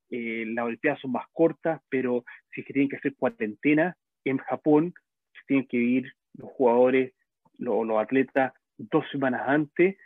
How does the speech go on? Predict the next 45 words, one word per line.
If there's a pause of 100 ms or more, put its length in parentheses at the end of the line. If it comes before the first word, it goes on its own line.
(260)
pero
después
vamos
a
tener
las
críticas
que
estamos
recibiendo
de
los
tenistas, (300)
que
en
Melbourne
están
diciendo (180)
no
pueden
jugar
un
Grand
Slam
si
no
han
podido
practicar
por
dos
semanas. (880)
Y
hoy
día
hubo
una
entrevista
muy
buena
de
Rafael
Nadal
hablando
de,